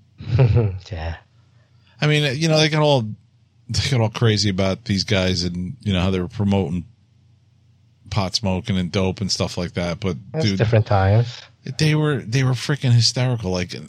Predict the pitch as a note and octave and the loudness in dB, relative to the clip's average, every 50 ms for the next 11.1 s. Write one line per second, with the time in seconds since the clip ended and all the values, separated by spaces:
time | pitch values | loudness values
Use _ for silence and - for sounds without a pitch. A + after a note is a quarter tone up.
0 | - _ - C3 B2 G#2+ F#2+ G#2+ A2 C3 C3 C3 C#3 D3 D3+ D#3+ D3+ D#3+ D#3 D3 | -16 _ 0 4 4 4 4 2 0 0 2 2 4 4 4 4 4 2 2 4
1 | C3+ C3+ C3+ C3+ C3+ C3 B2+ A2+ G#2+ G2+ A2 B2 B2+ B2 B2+ B2+ B2 A2+ F2+ F#2 | 4 4 2 2 2 4 4 4 4 2 2 -2 -2 0 2 2 2 2 2 0
2 | F#2+ G2 - - - F#2+ F#2 F2 - F#2+ F#2 F2+ F#2 G2+ A2 A#2+ B2+ B2+ B2 A2 | 0 0 0 0 -2 -2 -4 -4 -2 -2 0 0 0 2 2 2 2 2 2 0
3 | G#2+ G2+ G2+ G2+ G2+ G2 F#2+ F#2 F2+ F2 F2+ E2+ F2+ E2+ F2+ F2+ E2+ F#2 F2 E2+ | 2 2 2 2 2 0 0 0 -2 -4 -4 -6 -6 -4 -2 -2 -2 -2 -4 -4
4 | - - A2+ B2 B2+ A#2 G#2 A2+ B2 B2+ B2+ A#2+ A#2+ A2+ A2+ - - B2+ B2 B2+ | -4 -4 -2 -2 -2 -2 -2 -4 -4 -4 -4 -4 -4 -6 -6 -4 -2 0 2 2
5 | B2 A2+ G#2 G2+ - A2 G2+ F#2+ - D3+ F3 F#3 D#3+ A#2+ G#2+ G2 F#2+ F#2+ - C#3 | 2 2 0 -2 -2 -2 -2 0 2 4 6 8 8 8 8 6 4 4 4 4
6 | D3+ C3+ - A2+ G2+ G2 G2 F#2+ F#2+ G2 F#2+ G2 - - A2+ G#2+ G#2+ G#2+ A2 A#2 | 4 4 4 2 2 0 0 0 0 -2 -2 -4 -4 -2 0 0 0 0 0 0
7 | A2 F#2+ F#2+ - - B2+ A2+ F#2 F2+ F#2 F#2 F#2 - - - - A#2 A2 G#2 G2 | -2 -2 -4 -6 -4 -2 -2 -2 -2 -4 -4 -4 -4 -2 -2 0 0 -2 -2 -4
8 | - - _ _ _ _ _ _ _ _ _ _ - A2+ A#2 A#2 A2+ A#2 - - | -8 -20 _ _ _ _ _ _ _ _ _ _ -2 0 0 2 2 0 -2 0
9 | - A#2+ A#2 A#2 A#2+ A#2+ A#2 A2+ A2 - - _ _ _ _ _ - G2+ A#2 A2+ | 0 0 2 2 2 2 0 0 -2 -4 -8 _ _ _ _ _ -8 -6 -4 -4
10 | - - - A#2+ A#2+ A#2+ A#2 - - D3 C#3+ A#2+ - - _ _ - - D#2+ D#2 | -4 -2 0 2 2 2 2 0 0 -2 -2 -2 -4 -6 _ _ -12 -8 -6 -6
11 | F#2 G2+ | -6 -8